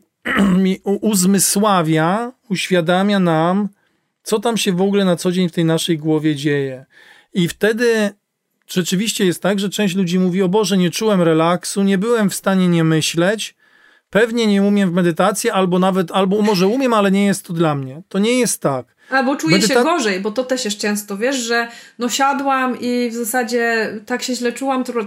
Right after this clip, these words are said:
Speaker 2: czuję się teraz jeszcze gorzej, bo tyle
Speaker 1: No
Speaker 2: rzeczy
Speaker 1: tak, bo
Speaker 2: tam
Speaker 1: człowiek sobie
Speaker 2: przyszło.
Speaker 1: uświadamia,
Speaker 2: Mm.
Speaker 1: bo tak, po-, przede wszystkim medytacja, więc dobra, po kolei. Medytac-, mo-, albo dobra, od końca. Medytacja nie jest polowaniem na dobre samopoczucie. To jest pierwsza rzecz.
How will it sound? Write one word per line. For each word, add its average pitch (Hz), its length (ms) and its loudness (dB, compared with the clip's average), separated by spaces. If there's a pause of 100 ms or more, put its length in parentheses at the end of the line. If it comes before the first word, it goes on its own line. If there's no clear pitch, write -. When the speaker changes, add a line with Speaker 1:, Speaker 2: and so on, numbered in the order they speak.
Speaker 2:
czuję 285 260 -2
się - 60 -8
teraz 220 260 -6
jeszcze 202 320 -4
gorzej, 202 320 -2
bo 196 120 -10
tyle 269 260 -2
Speaker 1:
No 185 80 4
Speaker 2:
rzeczy 170 140 4
Speaker 1:
tak, 139 80 -2
bo 156 80 0
Speaker 2:
tam 202 80 -2
Speaker 1:
człowiek 185 160 0
sobie 185 140 0
Speaker 2:
przyszło. 180 140 0
Speaker 1:
uświadamia, 170 420 2 (220)
Speaker 2:
Mm. 226 140 -8
Speaker 1:
bo 190 80 0
tak, 170 180 0
po-, 175 140 -2
przede - 220 -8
wszystkim 262 360 -2
medytacja, 196 840 0
więc 190 160 0
dobra, 147 200 0
po 202 160 -2
kolei. 139 360 0
Medytac-, 190 480 0
mo-, 220 140 -2
albo 233 200 4
dobra, 170 180 4
od 190 100 0
końca. 143 360 -2
Medytacja 202 600 0
nie 202 200 2
jest 240 220 -2
polowaniem 185 600 2
na 170 100 2
dobre 165 280 0
samopoczucie. 156 720 -4
To - 120 -6
jest 185 120 -2
pierwsza 185 300 -2
rzecz. 139 340 -8